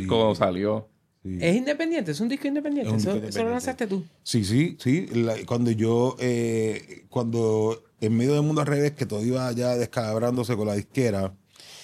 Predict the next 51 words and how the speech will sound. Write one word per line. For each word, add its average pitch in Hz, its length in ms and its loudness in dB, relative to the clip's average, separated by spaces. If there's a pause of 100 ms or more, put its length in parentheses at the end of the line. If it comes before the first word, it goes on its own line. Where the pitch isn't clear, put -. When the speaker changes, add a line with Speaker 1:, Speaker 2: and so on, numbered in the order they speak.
(540)
Speaker 2:
tuvimos 107 260 0
una 127 100 2
reunión 127 300 2
para, 123 260 0
para 110 200 -4
enseñarle 110 440 0
las 107 200 0
próximas 117 360 -6
canciones. 117 320 -2
Yo 110 60 -2
tengo 143 80 4
un 139 60 2
contrato 147 280 0
disquero 135 300 0
por 104 120 0
dos 92 160 -2
discos. - 360 -14 (180)
Speaker 3:
Mm. 120 180 -12 (680)
Speaker 2:
Y 110 100 -4
ahí 110 140 -2
me 131 100 4
dicen 143 180 2
que 131 140 0
yo 117 120 4
fui 143 140 0
el, 131 220 6
de 110 180 2
los 113 120 2
últimos 135 380 4
que 113 120 -2
le 107 80 0
dieron 120 240 4
un 104 80 0
contrato 104 280 -4
disquero, 117 340 0
dos 107 140 0
discos. 107 280 -4
O 117 40 2
sea, 101 80 -2
el, 113 220 -2
el 113 80 -4
modelo 110 340 0
de 120 120 2
antes, 104 340 -6
que 98 140 -10
firmaba 98 280 -2
un 110 60 0
artista 113 340 -4
por 104 140 -6
dos 101 180 -4
discos, 113 420 -4